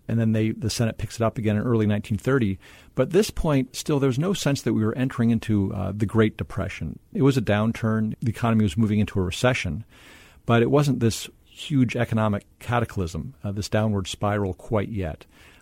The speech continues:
Uh, that happens a little bit later in nineteen thirty when the first banks start to fail.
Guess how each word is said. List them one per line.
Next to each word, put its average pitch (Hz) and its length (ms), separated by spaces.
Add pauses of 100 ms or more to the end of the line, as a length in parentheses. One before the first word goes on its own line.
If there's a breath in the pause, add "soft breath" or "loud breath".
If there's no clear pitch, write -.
Uh, 107 140
that 131 180
happens 135 340
a 101 60
little 123 240
bit 113 140
later 107 220
in 98 40
nineteen 101 320
thirty 120 260
when 92 140
the 87 80
first 110 340
banks 117 360
start 87 240
to - 80
fail. 67 400